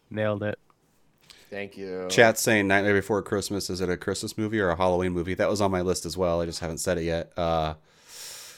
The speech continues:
Speaker 3: that's
Speaker 2: I'm
Speaker 3: the,
Speaker 2: saying
Speaker 3: I,
Speaker 2: Halloween
Speaker 3: I'd say,
Speaker 2: movie, yeah.
Speaker 3: I'd say more Halloween. Yeah.
Speaker 1: It's a, it's
Speaker 2: Yeah.
Speaker 1: a fucking. It, it was meant for, it was meant for March.
Speaker 2: Yeah. I,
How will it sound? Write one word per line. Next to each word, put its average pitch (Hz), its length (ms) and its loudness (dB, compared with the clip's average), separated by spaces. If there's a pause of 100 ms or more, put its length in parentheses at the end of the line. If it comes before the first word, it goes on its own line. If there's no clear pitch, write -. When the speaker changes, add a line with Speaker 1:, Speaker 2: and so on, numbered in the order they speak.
(120)
Speaker 3:
that's - 180 -4
Speaker 2:
I'm 104 60 4
Speaker 3:
the, - 80 -2
Speaker 2:
saying - 140 2
Speaker 3:
I, - 20 -8
Speaker 2:
Halloween 160 260 -2
Speaker 3:
I'd 120 140 10
say, 170 120 10
Speaker 2:
movie, 107 120 8
yeah. 117 60 2
Speaker 3:
I'd 123 100 2
say - 120 6
more 95 180 6
Halloween. 82 480 2
Yeah. 82 260 0 (640)
Speaker 1:
It's 131 220 -2
a, 151 160 4
it's 151 140 2
Speaker 2:
Yeah. 160 120 4
Speaker 1:
a - 60 0
fucking. 151 520 0 (200)
It, 160 220 0
it 160 120 2
was 147 240 2
meant 139 300 2
for, 156 300 0
it 127 100 -2
was 117 260 -4
meant 120 300 -2
for 131 160 -4
March. 107 680 -4 (1400)
Speaker 2:
Yeah. 87 400 -10 (320)
I, 113 120 0